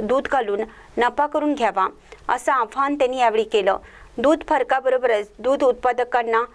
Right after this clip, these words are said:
चटई भेट म्हणून देण्यात आली. यावेळी श्रीकांत पाटील शामगोंडा,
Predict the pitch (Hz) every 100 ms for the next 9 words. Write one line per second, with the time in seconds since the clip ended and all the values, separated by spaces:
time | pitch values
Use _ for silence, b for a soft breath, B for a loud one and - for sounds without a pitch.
0 | b - 262 247 269 277 254 233 247 247
1 | 262 226 208 202 185 185 - B B B
2 | 240 247 277 - 240 277 285 302 277 240
3 | 240 240 240 220 220 254 214 190